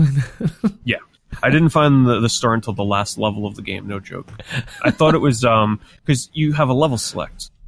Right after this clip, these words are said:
Speaker 1: Mm.
Speaker 2: and it goes, like, one, two, three, four, five, S, so I just thought that S was sort of like mini games, 'cause they also had mini games. I, honestly, I didn't know what S was, and I just avoided it until the end of the game. I'm like, "You know what?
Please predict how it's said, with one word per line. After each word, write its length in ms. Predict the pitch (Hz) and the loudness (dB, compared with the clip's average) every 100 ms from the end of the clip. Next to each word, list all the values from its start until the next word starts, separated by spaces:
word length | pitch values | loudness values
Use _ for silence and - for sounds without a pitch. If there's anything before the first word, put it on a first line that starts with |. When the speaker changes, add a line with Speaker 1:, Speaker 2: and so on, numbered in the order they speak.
| - | -4
Speaker 1:
Mm. 160 | 147 135 | -2 0
Speaker 2:
and 340 | 113 107 104 | 0 0 0
it 120 | - 117 | -2 -2
goes, 260 | 123 107 | 0 0
like, 140 | 107 113 | 0 0
one, 140 | 127 | 0
two, 140 | 123 | 0
three, 160 | 110 117 | -2 -2
four, 200 | - 110 | -2 -2
five, 260 | 104 104 101 98 | 0 -2 -2 -4
S, 400 | 143 - - - _ - | -4 -4 -8 -12 _ -4
so 120 | 151 | 0
I 40 | 143 | 0
just 160 | 156 | 0
thought 200 | 180 156 | -2 0
that 160 | 131 - 117 | 0 -2 -4
S 280 | 123 - | -4 -4
was 140 | 113 104 | -6 -6
sort 180 | 113 104 | -4 -4
of 140 | 98 | -4
like 280 | 95 92 - | -6 -8 -6
mini 200 | 104 107 | -2 0
games, 480 | 110 110 110 107 - | 0 0 0 0 -2
'cause 120 | 113 | -6
they 140 | 135 156 | 0 0
also 200 | 175 139 | 0 -2
had 240 | 147 143 | 0 0
mini 200 | 110 104 | 0 0
games. 260 | 95 95 - | -6 -10 -4
I, 160 | 143 - _ _ - | -2 -2 _ _ -4
honestly, 320 | 170 165 139 | -2 0 0
I 40 | |
didn't 180 | 135 127 | 0 2
know 100 | 123 | 2
what 140 | 113 - | 0 -4
S 200 | - - | -14 -12
was, 320 | 98 92 - - | -12 -14 -16 -6
and 80 | 123 | -2
I 40 | |
just 180 | 120 127 | 0 -2
avoided 360 | 110 113 107 98 | -2 -2 -2 -6
it 120 | 101 _ - - - | -12 _ -20 -18 -6
until 200 | 123 143 | -2 2
the 160 | 127 - | 2 2
end 160 | 131 | 2
of 60 | 120 | 2
the 60 | 120 | 0
game. 200 | 117 107 | 0 0
I'm 80 | |
like, 160 | 107 110 | -2 -2
"You 60 | 160 | -2
know 80 | |
what? 160 | 190 - | -2 -4